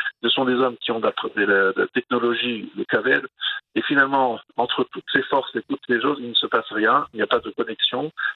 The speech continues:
il n'y a pas de programme, il n'y a pas d'organisation, il n'y a pas de cadre, ça donne des monstres. Et des monstres encore plus dangereux parce que justement, ils ont de l'intelligence, et ils sont capables, par cette intelligence et cette capacité aussi technique,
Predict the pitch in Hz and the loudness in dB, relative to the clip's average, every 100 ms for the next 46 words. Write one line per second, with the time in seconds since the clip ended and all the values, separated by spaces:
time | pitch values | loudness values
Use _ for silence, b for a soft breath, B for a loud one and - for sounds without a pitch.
0 | _ 110 - - 107 - - 113 131 139 | _ -2 0 -2 -2 -2 2 2 0 -4
1 | - - - 131 120 110 - _ _ - | -4 -4 2 4 4 0 -8 _ _ -2
2 | 135 127 131 127 117 110 - 127 117 120 | -2 2 0 -2 -2 -2 0 0 0 0
3 | 107 - - - - - _ 107 120 123 | -2 0 0 0 -6 -20 _ -2 0 0
4 | 113 98 90 - - - _ _ - B | -2 -6 -4 -4 -6 -20 _ _ -6 B
5 | B - 127 135 156 147 - - - 175 | B -2 0 2 0 0 -2 -4 0 2
6 | 170 147 131 131 160 170 139 - 131 135 | 2 2 2 2 2 0 -2 0 0 0
7 | - 156 170 143 - _ 113 147 147 127 | 0 0 0 -4 -8 _ -6 0 2 2
8 | 117 123 135 135 123 120 131 156 - - | 0 0 0 0 0 2 4 4 2 -2
9 | _ _ _ _ 131 123 - 131 143 127 | _ _ _ _ -2 -2 -4 -2 -2 2
10 | 143 135 117 117 127 123 139 139 123 123 | 2 2 0 0 0 -2 -2 -2 -2 -2
11 | 117 131 127 110 - 104 - 131 117 - | 0 2 0 -4 -8 -10 -4 0 -2 -4
12 | - 123 123 98 - - - 113 143 | -8 0 0 0 -4 -8 -8 -6 -6